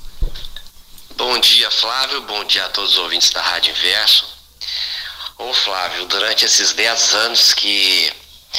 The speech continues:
que eu te acompanho, é uma admiração enorme que eu tenho por, por você, pelo seu trabalho, pela, pela sua inteligência,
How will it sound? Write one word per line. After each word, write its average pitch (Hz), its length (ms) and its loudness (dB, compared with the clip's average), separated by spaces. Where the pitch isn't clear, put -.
que 113 80 -2
eu 104 60 -2
te - 80 2
acompanho, 110 760 0
é 101 580 2
uma 95 160 0
admiração 101 960 2
enorme 107 540 2
que 107 80 0
eu 98 60 -2
tenho 95 240 -2
por, 95 240 -4
por 107 180 -4
você, 98 540 2
pelo 120 180 2
seu 107 240 4
trabalho, 117 800 -2
pela, 98 340 2
pela 113 240 2
sua 113 240 2
inteligência, 110 880 2